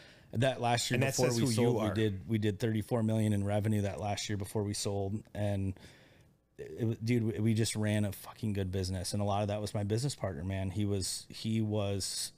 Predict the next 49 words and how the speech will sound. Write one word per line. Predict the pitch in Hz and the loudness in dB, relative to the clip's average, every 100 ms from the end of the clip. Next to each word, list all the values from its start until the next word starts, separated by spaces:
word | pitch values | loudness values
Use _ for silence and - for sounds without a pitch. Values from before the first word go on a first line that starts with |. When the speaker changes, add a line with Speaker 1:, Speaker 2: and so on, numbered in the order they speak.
| - | -10
Speaker 1:
much | 107 110 113 - | 0 2 2 0
more | 113 101 | -2 0
knowledgeable | 101 98 110 107 104 101 90 | 0 0 0 0 0 0 -2
on | 98 98 | -2 -2
the | 95 | -2
finance | 113 107 110 110 - | -2 0 0 -2 0
side | 107 | 0
of | 110 | 0
the | |
business. | 120 101 98 107 117 117 | -2 -2 -2 -2 -2 -2
Speaker 2:
Mm-hmm. | 104 101 92 | -2 -4 -2
Speaker 1:
Um, | 104 104 98 92 - - - - - - - | 0 2 0 -2 -6 -20 -20 -20 -20 -14 0
anytime | 120 117 120 113 | 2 4 2 2
I | 107 | 2
had | 101 | 0
questions | - 120 113 - 120 107 | 0 0 2 2 2 4
or | 101 | 2
I | 98 | 0
was | 92 | -2
unsure, | 95 92 - 120 107 | -2 -2 0 2 2
it | 98 | 0
was | - | -4
like, | 98 - | -6 0
dude, | 110 | 0
he | 98 101 | 2 0
knew | 104 107 107 104 98 - - - | 2 2 4 2 0 -10 -20 -4
or | 90 87 | -2 2
had | 110 98 | 0 0
the | |
right | 101 104 | -2 -2
person | - 101 - | -4 -4 -6
to | 95 | -4
talk | 117 107 110 | 0 0 -2
to, | - 110 107 107 - | 0 2 4 2 2
or, | 104 | 0
you | 107 127 | 2 2
know, | 113 | 4
like, | 107 101 | 2 0
s-, | - - | -4 -4
he | 135 | -2
did | 120 127 107 | 2 2 0
so | - 123 113 117 | 0 2 2 4
many | 117 110 104 | 4 2 0
things, | 113 104 95 - | 0 -2 -2 -4
dude, | 98 95 | -4 -4
that | 101 | -6
were | 98 | -4
so | - 110 107 104 | -2 0 0 -2
key, | - 127 104 98 | -2 0 0 0